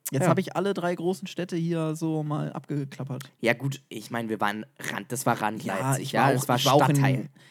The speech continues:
Speaker 1: ich war, wir haben auch in Chemnitz kaum was gesehen, auch in Dresden
Speaker 2: Aber da
Speaker 1: nicht,
Speaker 2: war man
Speaker 1: aber
Speaker 2: im Zentrum wenigstens.
Speaker 1: Ja?
Speaker 2: Ja, das war Zentrum.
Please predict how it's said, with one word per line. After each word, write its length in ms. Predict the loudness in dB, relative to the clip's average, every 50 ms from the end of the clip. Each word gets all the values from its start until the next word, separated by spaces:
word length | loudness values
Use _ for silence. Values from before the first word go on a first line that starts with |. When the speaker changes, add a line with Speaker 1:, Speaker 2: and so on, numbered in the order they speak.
| -12
Speaker 1:
ich 140 | -10 -6 -4
war, 240 | -2 -2 -2 -2 -4
wir 200 | -4 -4 -2 0
haben 100 | 2 4
auch 160 | 4 2 2
in 60 | -2
Chemnitz 480 | -6 -4 -2 0 2 2 2 0 -2 0
kaum 180 | 0 2 2 2
was 160 | 0 0 0
gesehen, 320 | 0 2 2 2 2 2
auch 140 | 0 0 0
in 80 | 0 0
Dresden 260 | 0 0 0 2 4
Speaker 2:
Aber 160 | 6 6 8
da 100 | 8 8
Speaker 1:
nicht, 80 | 10 10
Speaker 2:
war 80 | 10 10
man 80 | 10 8
Speaker 1:
aber 80 | 8 6
Speaker 2:
im 60 | 6
Zentrum 420 | 4 2 2 2 2 0 -2 0
wenigstens. 540 | -2 -2 -2 -4 -6 -8 -10 -12 -12 -14 -16 _ _
Speaker 1:
Ja? 240 | -6 -4 -4 -4 -4 -6 _ _ _ _ _
Speaker 2:
Ja, 160 | -8 -6 -4
das 160 | -4 -4 -2 -2
war 80 | -4 -4
Zentrum. 360 | -4 -6 -8 -8 -10 -12